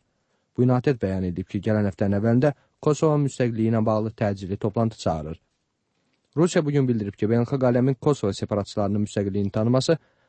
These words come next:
Moskvanın Abxaziya və Cənubi Osetiyadakı separatçı rejimlərlə bağlı siyasətinə təsir eləyə bilər. Amma Xarici İşlər Nazirliyinin yaydığı açıqlamada bu separatçı rejimlərin tanınmasından söz açılmayıb. Bəyanatda deyilir ki, şübhəsiz ki, Rusiya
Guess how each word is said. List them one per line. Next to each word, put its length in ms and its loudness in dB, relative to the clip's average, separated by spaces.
Moskvanın 440 0
Abxaziya 480 0
və 80 4
Cənubi 400 0
Osetiyadakı 560 -2
separatçı 480 0
rejimlərlə 480 0
bağlı 240 -4
siyasətinə 480 0
təsir 380 -2
eləyə 180 -4
bilər. 160 -8
Amma 160 2
Xarici 300 0
İşlər 220 0
Nazirliyinin 420 -2
yaydığı 300 0
açıqlamada 480 0
bu 120 2
separatçı 520 0
rejimlərin 500 0
tanınmasından 640 -2
söz 260 -2
açılmayıb. 460 0
Bəyanatda 460 2
deyilir 300 2
ki, 140 0
şübhəsiz 540 -2
ki, 120 0
Rusiya 360 2